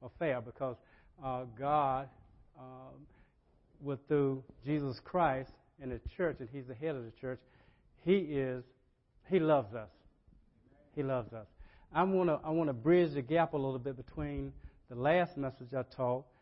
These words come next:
and then this message, because there was Mother's Day, Mother's Day in between, and you might have forgot some of it. In, in, uh, in, in John, uh, what I tried to do with last message is, is try to give us the master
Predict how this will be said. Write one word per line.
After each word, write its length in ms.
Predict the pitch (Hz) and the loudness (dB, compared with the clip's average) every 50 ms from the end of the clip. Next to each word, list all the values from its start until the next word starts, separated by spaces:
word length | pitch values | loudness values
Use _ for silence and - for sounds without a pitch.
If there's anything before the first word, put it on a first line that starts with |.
| _ _ _ - 165 | _ _ _ -14 -8
and 220 | 135 127 127 120 | -6 -4 -4 -4
then 240 | 120 131 123 113 113 107 | -2 -2 -2 -2 -2 0
this 120 | 156 180 175 180 | 0 0 -2 -2
message, 340 | 131 127 123 117 - 123 120 113 | -6 -6 -6 -6 -8 -12 -12 -8
because 300 | 127 127 - - 131 127 113 | -8 -8 -4 -4 -4 -4 -2
there 160 | 127 135 131 120 | -2 -2 -2 -2
was 120 | 117 110 | -2 -2
Mother's 300 | 120 143 151 147 147 127 | 2 2 2 2 2 2
Day, 240 | 117 127 123 127 131 - - - | 2 0 0 0 -2 -10 -14 -8
Mother's 380 | 127 127 143 151 139 131 120 110 | -2 0 2 2 0 -2 -6 -4
Day 160 | 127 123 123 | -2 -2 -2
in 100 | 123 117 | -2 -4
between, 380 | 113 110 - 156 143 123 107 95 92 - _ _ _ _ _ _ _ _ _ _ _ - | -8 -6 -2 0 0 0 -2 -6 -12 -20 _ _ _ _ _ _ _ _ _ _ _ -10
and 340 | 139 127 127 123 123 123 127 | -8 -6 -4 -4 -6 -6 -6
you 80 | 123 123 | -6 -6
might 220 | 123 123 123 123 - - - 135 | -4 -4 -4 -6 -8 -16 -20 -20
have 120 | 123 104 | -20 -16
forgot 300 | - 127 123 135 131 131 - | -12 -6 -6 -6 -6 -6 -8
some 200 | - 131 120 120 | -8 -8 -6 -6
of 140 | 117 110 107 | -6 -8 -8
it. 100 | 113 107 _ _ _ - - - - - - 147 | -12 -16 _ _ _ -20 -20 -20 -20 -20 -12 -8
In, 180 | 135 127 127 123 - _ - - - - | -8 -8 -8 -10 -14 _ -18 -18 -14 -10
in, 220 | 151 139 135 131 | -8 -6 -6 -6
uh, 180 | 127 127 131 143 147 | -6 -6 -8 -8 -10
in, 100 | 143 139 139 - 151 | -12 -12 -12 -14 -16
in 160 | 143 123 120 113 107 | -14 -12 -12 -4 2
John, 560 | 151 180 190 175 143 123 117 113 123 151 151 - - - _ _ - - _ _ - - - _ _ - - - 127 | 4 4 4 4 4 0 -2 -4 -6 -10 -12 -14 -20 -20 _ _ -20 -20 _ _ -20 -20 -20 _ _ -20 -20 -12 -10
uh, 200 | 127 123 123 131 120 123 | -8 -6 -6 -6 -6 -2
what 140 | 139 156 147 | 0 2 2
I 80 | 143 | 2
tried 320 | 139 - - 160 147 139 127 | 2 2 0 2 2 2 0
to 40 | 127 | -4
do 280 | 113 147 156 151 143 | -2 0 0 0 0
with 180 | 135 127 123 - | 0 -4 -6 -2
last 340 | 131 143 139 139 131 131 - | 0 2 2 2 2 0 -4
message 440 | 127 147 165 165 - 139 120 117 | -4 -2 -2 -2 -4 -6 -8 -6
is, 160 | 127 131 123 117 _ _ _ - - _ _ - | -6 -8 -8 -8 _ _ _ -20 -20 _ _ -10
is 160 | 160 139 120 - - | -8 -8 -8 -4 0
try 160 | 170 156 143 | 2 4 4
to 80 | 135 123 | 4 2
give 240 | 113 147 156 143 | 2 2 2 4
us 160 | 139 135 135 131 - - | 4 2 2 0 -4 -8
the 80 | 127 | -6
master 580 | 107 117 123 131 147 165 170 170 - - - | -6 -4 -2 0 2 2 2 0 -2 -6 -8